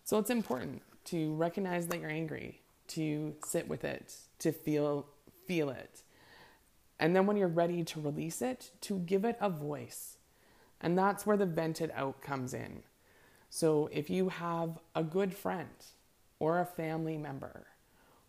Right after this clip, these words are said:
that you can phone and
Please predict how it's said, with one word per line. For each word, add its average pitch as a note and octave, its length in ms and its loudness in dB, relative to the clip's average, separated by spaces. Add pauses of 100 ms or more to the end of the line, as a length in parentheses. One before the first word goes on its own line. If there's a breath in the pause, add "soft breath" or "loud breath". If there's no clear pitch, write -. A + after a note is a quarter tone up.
(100)
that D3+ 140 4
you E3 160 0
can E3+ 240 0
phone A3+ 680 -2 (680 soft breath)
and E3 380 2